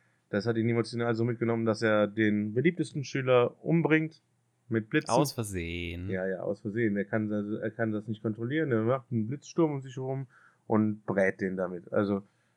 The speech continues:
Speaker 1: ähm, und dann dreht er komplett am Rad, weil, ähm, er muss, soll,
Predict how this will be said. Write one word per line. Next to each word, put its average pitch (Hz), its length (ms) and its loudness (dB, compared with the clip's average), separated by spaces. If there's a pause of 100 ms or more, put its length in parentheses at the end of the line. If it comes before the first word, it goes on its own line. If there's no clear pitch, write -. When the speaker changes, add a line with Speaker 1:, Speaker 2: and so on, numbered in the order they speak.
(280)
Speaker 1:
ähm, 113 460 4
und 127 200 -4
dann 117 180 4
dreht 107 220 2
er 104 60 2
komplett 117 480 0
am 139 160 -4
Rad, 131 280 -2
weil, 104 460 0 (640)
ähm, 98 560 -4
er 98 420 -2
muss, 107 320 -6
soll, 104 300 2